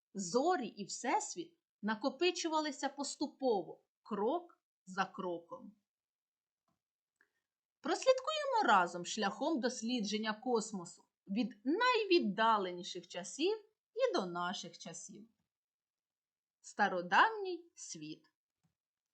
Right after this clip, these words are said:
Вам достеменно відомо, що Земля постійно рухається і має не круглу, а кулясту форму. Однак, щоб переконатися в цьому, потрібні були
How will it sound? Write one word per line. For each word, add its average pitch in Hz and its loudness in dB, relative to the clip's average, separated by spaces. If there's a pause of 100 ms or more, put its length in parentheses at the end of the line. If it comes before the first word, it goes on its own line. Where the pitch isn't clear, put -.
(300)
Вам 415 6
достеменно 269 0
відомо, 220 -2 (120)
що 226 -2
Земля 220 2
постійно 269 -2
рухається 185 -6
і 214 -4
має 262 4
не 185 -2
круглу, 311 0 (160)
а 523 2
кулясту 214 -2
форму. 180 -4 (420)
Однак, 240 4
щоб 359 2
переконатися 254 2
в 180 -14
цьому, 277 -4 (200)
потрібні 277 0
були 190 -4